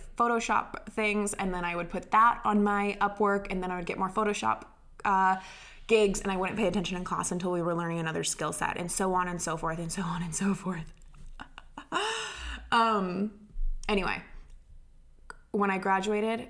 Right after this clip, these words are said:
everybody was like, "Where, where are you gonna live? Are you applying for jobs?" Yada, yada. I applied for no jobs. I,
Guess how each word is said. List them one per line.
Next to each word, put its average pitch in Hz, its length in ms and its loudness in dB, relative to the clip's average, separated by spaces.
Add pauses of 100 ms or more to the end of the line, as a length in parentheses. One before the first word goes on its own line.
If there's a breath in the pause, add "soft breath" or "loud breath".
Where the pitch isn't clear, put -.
(100)
everybody 185 540 0
was 170 160 -6
like, 170 240 -8 (160)
"Where, 190 340 -4 (100)
where 175 140 -2
are 175 40 -2
you 180 100 0
gonna 220 140 0
live? 180 520 0
Are - 100 0
you 175 120 0
applying 185 280 -2
for 208 120 0
jobs?" 202 600 0
Yada, 180 240 2
yada. 214 320 0
I 175 100 -2
applied 175 300 -4
for - 120 -6
no 247 100 0
jobs. 208 460 2 (720 loud breath)
I, 185 640 2